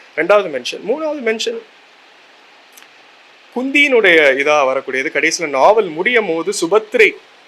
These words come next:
திரௌபதியெல்லாம் பார்த்துட்டு அர்ஜுனன் அபிமன்யுவை தூக்கி விளையாண்டுட்டு இருக்கும் போது இயல்பா பக்கத்துல இருக்கக்கூடிய சேடி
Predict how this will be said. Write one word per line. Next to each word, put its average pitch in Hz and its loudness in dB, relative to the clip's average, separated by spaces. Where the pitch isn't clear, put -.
திரௌபதியெல்லாம் 170 2
பார்த்துட்டு 165 0
அர்ஜுனன் 226 0
அபிமன்யுவை 233 2
தூக்கி 196 0
விளையாண்டுட்டு 185 4
இருக்கும் 160 0
போது 170 -4
இயல்பா 214 2
பக்கத்துல 208 0
இருக்கக்கூடிய 165 -4
சேடி 202 2